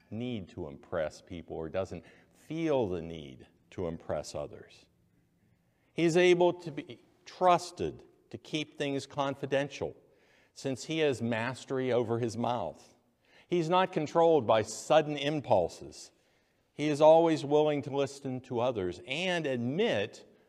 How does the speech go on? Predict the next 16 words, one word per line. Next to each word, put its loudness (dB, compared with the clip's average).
when -4
he -6
is -2
wrong. -2
To -4
admit -4
when -8
he -8
is -6
wrong. -2
He -2
is 0
continually -4
learning 0
from -4
Scripture, -6